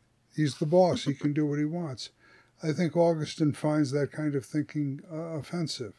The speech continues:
It was a just victory, not simply an act of power. I'm quoting Augustine.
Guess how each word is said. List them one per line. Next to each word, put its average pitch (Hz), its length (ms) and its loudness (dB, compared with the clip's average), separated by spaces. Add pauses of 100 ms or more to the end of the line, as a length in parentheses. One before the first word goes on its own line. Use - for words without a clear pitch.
(640)
It 143 80 0
was 139 240 2
a 147 100 6
just 131 560 0
victory, 131 680 -2
not 139 280 -8
simply 147 500 0
an 135 140 -4
act 127 280 -8
of 131 160 -6
power. 135 400 -4
I'm 135 100 -8
quoting 147 440 2
Augustine. 123 600 -8